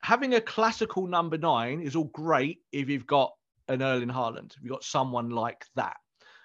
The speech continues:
But as I said to you before the, the show, and when we've talked about it previously, just go through every Premier League club and look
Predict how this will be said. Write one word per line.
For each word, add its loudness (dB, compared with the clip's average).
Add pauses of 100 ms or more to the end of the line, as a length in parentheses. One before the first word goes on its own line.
(140)
But 2
as -4
I 2
said 0
to -2
you 2
before 2
the, 2
the -8
show, 4
and 2
when -4
we've -4
talked -2
about 0
it -8
previously, -4 (320)
just 4
go 6
through -4
every 4
Premier 2
League 2
club -4 (400)
and -2
look 6